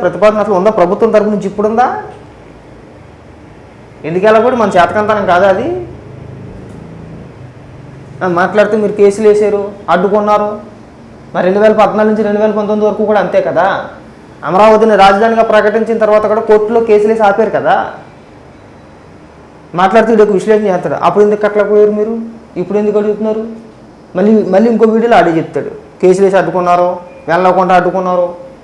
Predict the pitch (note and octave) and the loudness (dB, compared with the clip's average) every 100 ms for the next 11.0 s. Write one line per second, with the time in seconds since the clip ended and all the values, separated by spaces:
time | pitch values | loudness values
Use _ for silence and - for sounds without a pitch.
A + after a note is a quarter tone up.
0 | - - - - - - - - - - | -20 -20 -20 -20 -20 -20 -20 -20 -20 -20
1 | - - - - - - - - - - | -20 -20 -20 -20 -20 -20 -20 -20 -20 -20
2 | - D3+ F#3 F3 D#3 E3 F3 F3 F3 F3 | -16 -4 -2 0 0 2 2 2 2 0
3 | G3+ A3 G#3 F#3 G3+ G#3 G#3 A3 A3 G#3+ | -2 0 0 2 0 0 -2 -2 -2 -4
4 | G#3+ G3+ G#3+ G#3+ G#3+ G3+ G3+ G3+ G3+ G3 | -4 -2 -2 -2 -2 -4 -4 -2 -2 0
5 | F3+ G3+ G3 D#3+ D3+ G3 G#3 G3+ G#3 G3+ | -2 -2 -4 -2 -2 -2 -2 -4 -4 -4
6 | G3+ G3 G#3 F3 - - - - - - | -4 -4 -2 -4 -6 -14 -20 -20 -20 -20
7 | - - - - - - - - - - | -20 -20 -20 -20 -20 -20 -20 -20 -20 -20
8 | - - - - - - - - - - | -20 -20 -20 -20 -20 -20 -20 -20 -20 -20
9 | - C#3+ G#3 A#3+ A3+ A#3+ A#3+ A#3+ A#3 A#3 | -18 -4 0 2 2 2 2 4 4 6
10 | A#3 C4+ G#3 A3 A#3 A3+ A3+ A#3 A3+ | 4 2 0 2 4 2 2 2 2